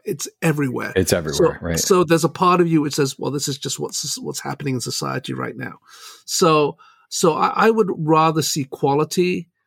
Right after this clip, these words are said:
Speaker 1: And in fact, if you, if you are able to provide that quality and that, that customer care, even in the midst of cutting your costs a little bit, you know, you'll get people coming back.
Speaker 2: Okay. So we talked about time. We talked about money.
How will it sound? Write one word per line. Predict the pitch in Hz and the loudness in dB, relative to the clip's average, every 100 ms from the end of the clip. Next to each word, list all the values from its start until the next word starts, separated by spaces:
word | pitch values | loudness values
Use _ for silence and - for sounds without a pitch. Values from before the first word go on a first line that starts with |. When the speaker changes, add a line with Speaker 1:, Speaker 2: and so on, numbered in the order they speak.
| _ _ - | _ _ 0
Speaker 1:
And | 160 | 2
in | 156 | 4
fact, | 143 165 165 | 4 0 0
if | 139 - | -4 -2
you, | 190 185 - | -2 0 -2
if | 143 175 | -4 0
you | 165 | 0
are | - | 2
able | 165 170 165 | 2 2 2
to | 147 139 | -2 -4
provide | - 131 139 147 151 | -2 0 2 2 0
that | 139 - | -4 -4
quality | - 143 143 - 135 | 0 2 2 0 0
and | 127 123 | 2 0
that, | - _ - | -4 _ -12
that | 143 - | -10 -4
customer | - 143 - 135 123 | -2 -2 0 0 0
care, | - 160 139 139 | -2 0 2 2
even | 156 156 | 2 2
in | 139 | 2
the | 135 | 2
midst | 135 - | 0 -4
of | - | -2
cutting | 139 127 | 0 0
your | 123 | 0
costs | - 139 135 | 0 -2 0
a | 156 | 0
little | 139 139 147 | 2 2 2
bit, | 143 - _ _ _ _ _ _ _ _ _ - | 0 -2 _ _ _ _ _ _ _ _ _ 0
you | 143 | 2
know, | 127 123 - - - - - | 2 -2 -8 -20 -20 -20 0
you'll | 160 143 | 4 4
get | 139 - | 2 -2
people | 139 131 | -2 -2
coming | - 127 110 | -2 -2 -4
back. | - - - _ _ _ _ _ _ - | -8 -12 -20 _ _ _ _ _ _ -8
Speaker 2:
Okay. | 143 - 87 131 - - _ - - | -8 -2 0 0 -4 -14 _ -20 -6
So | - 107 | 0 0
we | 104 | 2
talked | 165 160 | 0 2
about | 175 113 | 0 2
time. | 123 110 127 | 2 4 4
We | 104 | 2
talked | 127 117 | 0 0
about | 117 - | 0 2
money. | 98 98 87 | 0 0 -2